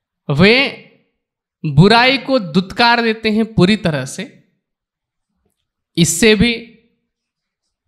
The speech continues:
उसको कोई स्थान नहीं मिल पाता है। और कुछ लोग ऐसे होते हैं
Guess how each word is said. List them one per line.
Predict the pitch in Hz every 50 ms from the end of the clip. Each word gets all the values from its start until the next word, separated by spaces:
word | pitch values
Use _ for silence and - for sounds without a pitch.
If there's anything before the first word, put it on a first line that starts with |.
| _ _
उसको | 175 185 - - - 233
कोई | 226 240 240 226 220
स्थान | 220 220 - - 226 226 226
नहीं | 226 220 220 220 226
मिल | 226 226 220 220
पाता | 220 220 208 202 208 208 202
है। | 196 196 190 196 196 _ _ _ _ _ _ _ _ _ _ _ _ _ _ _ _ _ _ _ _
और | 165 170 170 180 196 202 196 175 147 127 - - -
कुछ | 196 196 196 -
लोग | 233 233 233 226 208
ऐसे | 208 214 202 - - 240
होते | 233 220 214 220 -
हैं | 226 226 254 247 202 135 - -